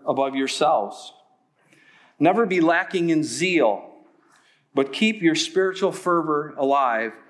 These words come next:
serving the Lord. Be joyful in hope,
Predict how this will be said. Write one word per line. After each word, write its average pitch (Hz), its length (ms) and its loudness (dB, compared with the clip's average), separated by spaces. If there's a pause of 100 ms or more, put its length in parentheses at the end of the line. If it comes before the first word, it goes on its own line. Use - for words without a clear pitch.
(180)
serving 131 840 0 (200)
the 135 140 2
Lord. 120 400 0 (1040)
Be 175 80 2
joyful 190 560 2
in 131 80 -2
hope, - 580 -6